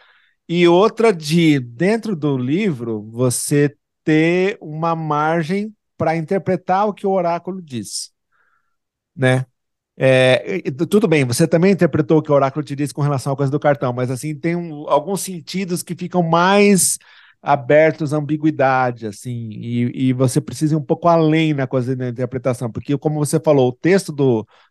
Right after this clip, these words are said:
do I Ching, ele é muito curto, sucinto, tipo um haikai,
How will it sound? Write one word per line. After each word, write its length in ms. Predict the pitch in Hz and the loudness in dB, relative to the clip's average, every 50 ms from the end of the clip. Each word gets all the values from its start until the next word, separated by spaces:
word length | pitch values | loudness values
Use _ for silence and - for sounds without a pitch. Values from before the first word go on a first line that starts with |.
| _ | _
do 80 | - 135 | -2 -2
I 40 | 127 | 0
Ching, 260 | - - 190 190 170 | 0 0 -2 0 2
ele 140 | 156 151 156 | 2 2 0
é 40 | |
muito 320 | 151 151 160 170 156 - 185 | 0 -2 -2 -2 -2 -4 -6
curto, 440 | - - - 190 185 190 185 190 175 | -4 -2 2 2 2 2 0 -4 -10
sucinto, 580 | - - 175 - - - 160 156 151 - 156 | -12 -12 -12 -12 -8 -8 -6 -6 -6 -8 -8
tipo 240 | 139 - 143 - 151 | -10 -10 -12 -12 -6
um 60 | 135 | -2
haikai, 540 | 135 156 170 165 - - 127 98 95 - 110 | 0 0 0 0 0 0 2 2 0 -2 -6